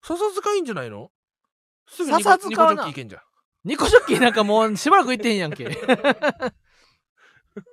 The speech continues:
Speaker 2: 渋谷にチャリで行けるっていうのが俺は好きやね。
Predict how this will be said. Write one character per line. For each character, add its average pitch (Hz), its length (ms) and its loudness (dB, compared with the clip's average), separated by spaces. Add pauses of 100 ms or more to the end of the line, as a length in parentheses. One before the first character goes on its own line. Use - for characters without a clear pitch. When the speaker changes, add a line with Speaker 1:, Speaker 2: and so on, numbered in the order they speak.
(640)
Speaker 2:
渋 311 300 -2
谷 370 180 2
に 427 60 -2
チ 285 100 -4
ャ 262 40 2
リ 262 100 -4
で 214 80 -2
行 185 100 -4
け 208 120 -4
る 202 60 -4
っ - 20 -16
て 175 160 -10
い - 20 -6
う - 20 -10
の 143 100 -10
が 127 100 -8
俺 135 100 -8
は 131 80 -10
好 - 140 -20
き 135 100 -16
や 110 80 -16
ね。 95 140 -20